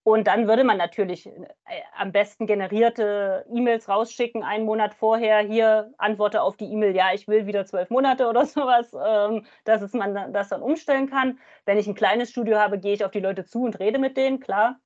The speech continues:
Man kann natürlich denen auch einräumen, „Ja, okay, du kannst erstmal in die einmonatige Mitgliedschaft wechseln. Wenn du dich entschließt, kannst du dich jederzeit wieder für zwölf oder vierundzwanzig Monate“, also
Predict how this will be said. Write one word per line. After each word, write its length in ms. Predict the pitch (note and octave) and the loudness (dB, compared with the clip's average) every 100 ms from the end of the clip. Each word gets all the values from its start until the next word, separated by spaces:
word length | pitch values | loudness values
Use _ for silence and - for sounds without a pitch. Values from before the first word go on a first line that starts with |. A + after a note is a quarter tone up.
| _ _ _ _ _ | _ _ _ _ _
Man 180 | F3 F3+ | -6 -2
kann 140 | G#3 | -2
natürlich 320 | G3+ G3+ G3 | -2 0 0
denen 180 | F#3+ F#3 | 0 -4
auch 200 | F3 F3+ | -4 -8
einräumen, 800 | F#3+ - - F#3+ G#3+ G3 F#3+ F3 | -10 -12 -4 -2 0 0 0 -2
„Ja, 120 | F3+ | -8
okay, 160 | F#3 A3 | -4 -2
du 80 | G#3+ | -2
kannst 260 | G#3+ A3 | -4 -6
erstmal 220 | F#3+ G3 F#3 | -4 -6 -6
in 40 | |
die 120 | F#3 | -4
einmonatige 640 | - A#3+ B3+ B3 B3+ A3+ A#3+ | -4 -2 0 0 -2 -6 -4
Mitgliedschaft 540 | A#3+ B3 A#3 A3+ - | -4 -6 -2 -2 0
wechseln. 320 | A3+ A3+ G#3 | -4 -2 -4
Wenn 80 | G3 | -2
du 80 | G3 | -4
dich 100 | F#3 | -4
entschließt, 400 | F3+ - A3 G#3 | -8 -4 -4 -2
kannst 180 | F#3+ F#3 | -4 -4
du 40 | |
dich 80 | F3+ | -4
jederzeit 460 | F3+ F3+ G#3+ A#3 | -4 -2 0 0
wieder 140 | C#4+ B3+ | -2 -2
für 140 | B3+ | -4
zwölf 260 | A#3+ A#3 A#3 | -4 -4 -4
oder 140 | A3+ | -6
vierundzwanzig 520 | A3+ B3 A#3 A#3 A3+ | -4 -4 -2 -2 -4
Monate“, 280 | A#3 A3+ G#3 | -6 -6 -6
also 140 | - | -8